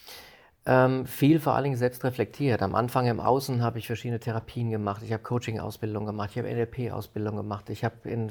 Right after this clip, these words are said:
allen möglichen spirituellen Richtungen mich weiterentwickelt. Also die nächsten zehn Jahre danach waren echt eine Journey innen einfach, total durch die inneren Welten, ja, was es da alles gibt. Und das kann man schwer beschreiben, aber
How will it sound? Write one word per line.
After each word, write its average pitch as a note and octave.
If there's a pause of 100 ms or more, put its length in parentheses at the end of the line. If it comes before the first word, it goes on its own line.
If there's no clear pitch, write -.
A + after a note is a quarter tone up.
allen B2
möglichen A#2+
spirituellen A#2
Richtungen A2
mich G#2+
weiterentwickelt. G#2
Also G#2+ (380)
die A#2
nächsten C3+
zehn C3+
Jahre A#2
danach A2
waren G2+
echt G#2+
eine A2+
Journey A#2
innen A2+
einfach, -
total A#2
durch A2+
die A2+
inneren A2
Welten, F#2+
ja, A#2
was A2+
es A#2
da -
alles A2+
gibt. B2+
Und G#2
das -
kann B2+
man C3
schwer A#2
beschreiben, A2+
aber -